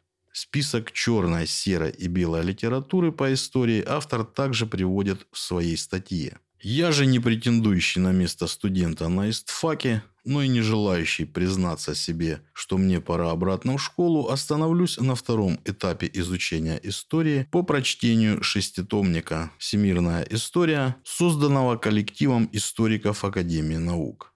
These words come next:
Тем более, что все шесть томов имеются у меня на руках.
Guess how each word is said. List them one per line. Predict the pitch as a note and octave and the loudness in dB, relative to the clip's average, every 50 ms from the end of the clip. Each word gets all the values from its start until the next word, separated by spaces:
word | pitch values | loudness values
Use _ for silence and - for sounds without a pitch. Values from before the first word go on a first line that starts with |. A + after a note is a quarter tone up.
| _ _ _ | _ _ _
Тем | - D#3 D#3+ D#3+ D#3 | 0 2 2 2 2
более, | D#3+ E3 D3+ C#3+ C3+ C3 B2+ A#2+ A2+ | 2 2 2 2 2 0 0 -4 -6
что | - - - - A#2 | -8 -6 -2 0 0
все | A2+ - - - A2 F#2+ | 0 0 -2 -2 0 0
шесть | - - - F2 D#2+ - - | 0 0 -2 -2 -2 -4 -4
томов | - G2+ B2+ D3+ E3 E3 - - - | -2 -2 0 0 0 -2 -4 -6 -4
имеются | - F3 D#3 B2+ A2+ A2 G#2 - - - - | -2 0 2 2 2 0 0 -2 -4 -8 -6
у | - G#2 | -2 0
меня | F#2 F#2 F#2 F#2+ F#2 F2 | 2 2 4 2 2 2
на | F2 F2 | 0 0
руках. | F2+ G#2+ G#2+ A2 - - - - - - | 0 -2 -4 -4 -6 -6 -8 -8 -10 -18